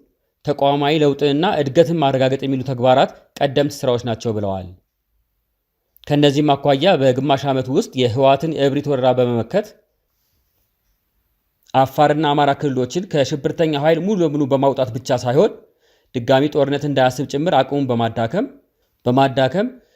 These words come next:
ለሀገሪቱ ስትራቴጂክ የሆኑ ሸኔ እና መሰል ጠላቶችን ተቋሙ ከክልሎች ጋር በፈጠረው ቅንጅት እንዲዳከሙ ማድረግ መልካም ውጤቶች የታዩ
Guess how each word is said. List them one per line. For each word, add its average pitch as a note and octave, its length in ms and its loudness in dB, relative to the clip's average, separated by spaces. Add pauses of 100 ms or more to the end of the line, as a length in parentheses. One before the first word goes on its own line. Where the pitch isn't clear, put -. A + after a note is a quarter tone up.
(160)
ለሀገሪቱ C3+ 420 4
ስትራቴጂክ D#3+ 560 -2
የሆኑ D#3+ 320 2
ሸኔ D3+ 300 -4 (140)
እና A#2+ 280 -4
መሰል D#3 360 -2
ጠላቶችን C#3+ 580 0
ተቋሙ C#3+ 400 0
ከክልሎች D3 580 -2
ጋር C#3 140 2
በፈጠረው C3 460 -2
ቅንጅት B2 460 -4 (1200)
እንዲዳከሙ D3+ 640 2
ማድረግ C#3 400 0
መልካም D3+ 400 -2
ውጤቶች C#3+ 320 -6
የታዩ C3 260 -4